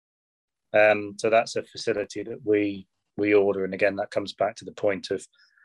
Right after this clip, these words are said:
us having high availability and being able to deliver next day, sometimes following day, but it gives the, the retailer that confidence that we can supply to them. And similarly, where we supply the professionals,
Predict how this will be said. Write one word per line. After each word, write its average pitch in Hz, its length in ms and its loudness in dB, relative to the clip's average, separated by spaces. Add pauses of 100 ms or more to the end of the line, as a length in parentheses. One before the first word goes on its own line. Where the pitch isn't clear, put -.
(320)
us - 180 2
having 98 300 4
high 101 220 4
availability 95 920 2 (640)
and 98 100 -10
being 98 200 2
able 95 180 2
to - 120 -16
deliver 98 480 2 (140)
next 107 320 -4
day, 101 380 4 (520)
sometimes 95 480 -2
following 95 420 2
day, 98 280 -2
but - 100 -8
it - 80 -10
gives - 180 -4
the, 98 200 -2 (240)
the 107 100 -6
retailer 98 520 -2
that 95 260 0
confidence 101 640 -6
that - 120 -8
we 104 160 0
can 98 380 -4 (520)
supply 98 400 4
to 98 160 -2
them. 95 220 4
And 95 100 -4
similarly, 104 480 2
where 104 160 6
we 98 80 0
supply - 340 0
the 90 80 -6
professionals, 98 840 -6